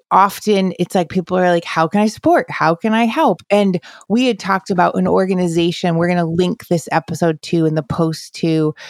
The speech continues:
that if people are in a place and want to donate and support this organization that's really close to your heart and very aligned, um, with, with your values and the Pride values. So yeah, could you share the organization and why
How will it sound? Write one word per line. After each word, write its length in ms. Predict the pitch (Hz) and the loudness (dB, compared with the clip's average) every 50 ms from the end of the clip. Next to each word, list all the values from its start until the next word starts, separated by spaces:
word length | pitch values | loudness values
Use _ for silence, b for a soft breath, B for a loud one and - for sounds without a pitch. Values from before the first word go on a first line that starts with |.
| B B B B B _ - | B B B B B _ -2
that 340 | 165 196 175 170 170 - - _ | 0 2 2 4 2 0 -2 _
if 200 | - 190 170 - | -2 -2 -2 -2
people 340 | - - - 196 170 190 190 | -4 -4 -4 -2 0 0 2
are 160 | 180 160 180 | 2 2 2
in 140 | 175 170 165 | 2 2 0
a 40 | 160 | -2
place 360 | - - - 185 180 175 165 - | -2 -2 0 0 0 0 0 -2
and 200 | 180 170 160 156 | -2 -2 0 0
want 280 | 160 156 165 160 - - | 0 -2 -2 -4 -4 -6
to 120 | - 175 | -6 -6
donate 600 | 151 147 - 175 165 165 170 170 165 160 156 - - | -6 -2 0 0 2 2 2 0 0 -2 -2 -2 -2
and 120 | 165 156 - | -4 -2 -4
support 400 | - 160 - - 170 165 - - | -6 -6 -4 -2 0 0 0 -2
this 160 | 165 151 - | -4 -4 -2
organization 520 | 165 156 160 160 151 147 160 156 151 165 156 | -2 -2 -2 -2 -2 -2 -2 -2 -2 -4 -6
that's 180 | 156 - - 170 | -6 -6 -4 -2
really 280 | 165 180 175 170 160 - | 0 0 2 0 0 -2
close 280 | - - 165 156 - - | -2 -2 -2 -2 -4 -6
to 120 | - 160 | -6 -4
your 100 | 151 151 | -4 -4
heart 380 | 151 - 151 147 147 151 156 - | -4 -2 -2 0 0 0 -2 -2
and 160 | 165 160 151 | -2 -4 -4
very 380 | 147 147 170 170 165 165 160 156 | -2 -2 0 2 2 2 2 2
aligned, 600 | 151 151 151 147 143 143 147 147 156 156 151 - B B B B B B B B - | 0 0 -2 -2 -2 -2 -4 -4 -4 -6 -6 -8 B B B B B B B B -2
um, 520 | 170 160 156 151 151 156 - - - - - _ _ _ - - _ - | 0 2 2 2 0 -2 -4 -6 -6 -8 -10 _ _ _ -20 -16 _ -2
with, 340 | 175 170 165 160 147 139 - - _ _ _ | 0 0 0 0 -2 -4 -10 -18 _ _ _
with 220 | 170 170 165 147 | -2 0 0 0
your 160 | 156 156 156 | 0 0 0
values 400 | 147 156 143 143 147 147 156 151 | 2 2 2 2 2 0 -2 -2
and 180 | - - 165 160 | -2 0 0 0
the 80 | 156 139 | 0 -2
Pride 480 | - - - 135 143 143 156 156 156 156 | -2 -2 0 0 0 0 -2 -4 -6 -4
values. 720 | 143 156 143 147 143 147 147 147 - - - 165 170 - - 175 | -2 0 0 2 0 0 -2 -2 -4 -4 -4 -4 -4 -6 -8 -12
So 180 | - - 233 226 | -4 -2 0 2
yeah, 220 | 214 262 247 180 | 2 2 2 2
could 180 | - - 214 185 | 0 -2 0 2
you 140 | 226 269 302 | 2 2 0
share 360 | - - - 247 226 233 233 | 0 -2 -2 0 2 2 2
the 120 | 220 208 | 2 2
organization 880 | - 190 190 196 190 185 180 170 170 170 170 156 - 202 190 185 185 190 - - | 2 2 2 2 0 0 2 2 2 0 0 -2 -2 -2 -2 0 0 -2 -2 0
and 240 | 185 170 170 165 165 - | 0 0 2 0 0 -2
why 880 | - 170 165 160 165 156 156 165 165 165 165 170 170 170 170 170 170 | -4 -6 -4 -4 -2 0 2 2 2 2 2 2 2 2 2 2 0